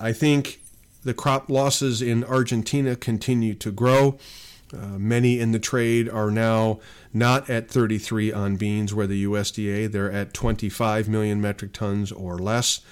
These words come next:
They are, uh, not at, uh, forty on the corn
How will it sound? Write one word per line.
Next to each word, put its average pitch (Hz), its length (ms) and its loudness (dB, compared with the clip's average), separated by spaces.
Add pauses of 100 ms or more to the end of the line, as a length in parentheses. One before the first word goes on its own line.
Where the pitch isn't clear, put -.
(680)
They 98 140 -4
are, 92 360 -4
uh, 87 260 -10
not 113 480 0
at, 101 380 -4 (240)
uh, 95 240 -10
forty 104 640 0
on 98 540 -6 (180)
the 104 100 -8
corn 107 540 0